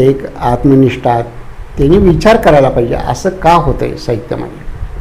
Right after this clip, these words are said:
आणि आपण प्रखरपणे का लिहू शकत नाही? तर त्यांनी आपली भीती जरा बाजूला सारून खूप परखडपणे, खूप वस्तुनिष्ठपणे त्यांनी साहित्याचं लेखन करायला पाहिजे.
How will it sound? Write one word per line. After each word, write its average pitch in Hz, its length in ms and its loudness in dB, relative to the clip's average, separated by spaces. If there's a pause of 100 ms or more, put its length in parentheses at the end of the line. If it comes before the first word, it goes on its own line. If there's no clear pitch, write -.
(1080)
आणि 185 100 6
आपण 208 440 6
प्रखरपणे 175 640 2
का 131 300 2
लिहू 117 240 2
शकत - 200 -6
नाही? - 400 -12 (1000)
तर 226 120 6
त्यांनी 233 540 4
आपली 208 320 4
भीती 156 400 4
जरा 156 180 6
बाजूला 127 380 4
सारून 113 280 -2 (1300)
खूप - 300 -2
परखडपणे, 117 640 0 (880)
खूप 208 260 4
वस्तुनिष्ठपणे 156 920 2 (1400)
त्यांनी 139 240 4
साहित्याचं 117 600 -2
लेखन 117 340 -4
करायला 117 320 -6
पाहिजे. - 320 -12